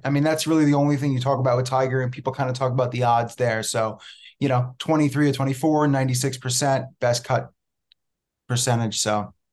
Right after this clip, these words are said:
that, that, that's really the, uh, the stuff going into the week.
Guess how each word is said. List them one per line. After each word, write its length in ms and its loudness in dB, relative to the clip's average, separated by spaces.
that, 180 4
that, 160 6
that's 180 4
really 240 8
the, 240 8
uh, 320 6
the 120 2
stuff 300 2
going 220 2
into 220 -2
the 80 -4
week. 260 -10